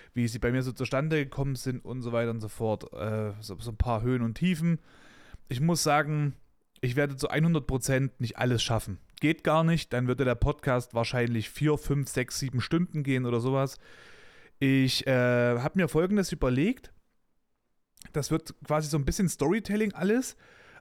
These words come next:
aber wird sich auch strecken auf, äh, mehrere Folgen, wenn ich dann wieder ein bisschen was gesammelt habe. Heißt, ich werde jetzt so ein paar Sachen dazu erzählen, dann, äh, werden wahrscheinlich ein paar andere Folgen kommen und dann wird irgendwann wieder eine neue Folge kommen,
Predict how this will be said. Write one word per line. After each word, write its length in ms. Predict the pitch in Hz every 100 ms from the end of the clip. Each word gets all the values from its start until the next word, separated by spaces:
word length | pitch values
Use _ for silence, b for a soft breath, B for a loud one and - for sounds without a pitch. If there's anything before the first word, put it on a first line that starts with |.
| _
aber 360 | 151 160 180 151
wird 140 | 160
sich 160 | 175 156
auch 120 | 147
strecken 380 | - 160 180 170
auf, 380 | 139 147 -
äh, 300 | - 131 131 -
mehrere 520 | - 135 143 165 135
Folgen, 600 | 123 - 151 196 220 262 -
wenn 160 | 135 151
ich 140 | 165
dann 180 | - 151
wieder 160 | 143 147
ein 100 | 131
bisschen 200 | 139 160
was 180 | 131 -
gesammelt 400 | 120 117 131 110
habe. 320 | 104 98 90 - B B B -
Heißt, 320 | 147 208 -
ich 140 | 156
werde 160 | 170 160
jetzt 100 | -
so 60 |
ein 80 | 160
paar 180 | 143 147
Sachen 300 | 151 156 156
dazu 320 | 127 - 165
erzählen, 580 | 127 117 135 160 208 285 - B B B B B _
dann, 420 | 131 170 220 247 - - _ _
äh, 80 | 151
werden 600 | 147 151 151 147 151 165
wahrscheinlich 360 | 147 147 147
ein 20 | -
paar 120 | -
andere 260 | 226 226
Folgen 320 | 190 185 175 175
kommen 300 | 165 175 175 B B B
und 160 | - 139
dann 160 | 143 139
wird 180 | 156
irgendwann 680 | 165 165 160 147 147 151 127
wieder 200 | 143 156
eine 120 | 143
neue 260 | 131 139 147
Folge 320 | 147 147 123
kommen, 800 | - 139 139 117 - - 80